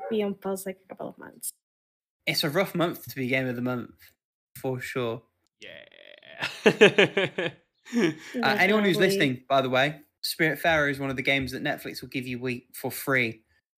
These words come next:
Speaker 2: uh, if you have a Netflix account
Speaker 3: Oh, that's
Speaker 2: and
Speaker 3: cool.
Speaker 2: don't mind playing it on mobile.
Speaker 3: It's a killer game. Like, it's really good. I don't know if mobile is a good place to play that game, though, if I'm just, just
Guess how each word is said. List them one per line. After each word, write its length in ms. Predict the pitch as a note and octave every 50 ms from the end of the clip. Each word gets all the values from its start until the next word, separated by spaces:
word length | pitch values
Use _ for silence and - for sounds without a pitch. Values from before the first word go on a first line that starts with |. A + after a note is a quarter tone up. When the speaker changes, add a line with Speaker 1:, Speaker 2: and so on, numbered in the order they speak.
| _ _ -
Speaker 2:
uh, 160 | A#2+ A#2+ A2+ -
if 140 | A#2+ - -
you 60 | B2+
have 160 | - C3+ A#2+
a 40 | B2
Netflix 440 | A#2+ B2 - - - C3 - - -
account 360 | - - B2+ A#2+ A2+ A2 - - - -
Speaker 3:
Oh, 140 | A#2 A2+ G2
that's 140 | G2+ B2 B2
Speaker 2:
and 60 | -
Speaker 3:
cool. 100 | - B2
Speaker 2:
don't 100 | A2+ A2+
mind 200 | A#2 A#2 A2+ G#2+
playing 260 | - - A#2 A2+ A2+ A#2+
it 100 | A2+ -
on 200 | A2+ A#2 A#2 A2+
mobile. 400 | A2+ A2+ A2+ - - F#2 A2+ - _ _ _ _ _ _ _ _ _ _ _ _ _ _ _ _ _ _ _ _ _ -
Speaker 3:
It's 120 | D3+ D3
a 80 | F3+ C3+ - - -
killer 380 | - - - - D3 C3 A#2 G2+
game. 380 | F2+ G2+ F#2 F2+ F2 E2+ F2 _ _ _ _ -
Like, 160 | G2+ F#2+ -
it's 160 | G2 - -
really 360 | G#2 G#2 G#2+ A2 G#2 F#2 F2+
good. 260 | E2+ - F2+ F2 E2+ _ _ _ _ - - D#2 D#2 - - _ _ _ _ _ _ _ _ _ _ _ _ -
I 80 | - D3
don't 240 | D#3+ F3+ G3 - D3
know 500 | B2+ B2+ B2+ B2 A#2+ B2 B2 A#2 A2+ - -
if 180 | B2+ G2 - _ _ _ _ _
mobile 360 | G#2 A2 G#2+ G#2 G2 A2 A2 G#2+
is 100 | G2 G#2+
a 40 |
good 200 | F#2 - G#2+ F#2
place 200 | - - G#2 F#2+
to 80 | - -
play 240 | _ - - G2 F#2+
that 200 | G2+ G#2 A2 -
game, 160 | A2+ A2+ A2+
though, 160 | A#2 A#2 A#2
if 140 | G#2+ - -
I'm 140 | G2+ F#2 F2+
just, 220 | - - - _ -
just 220 | - - -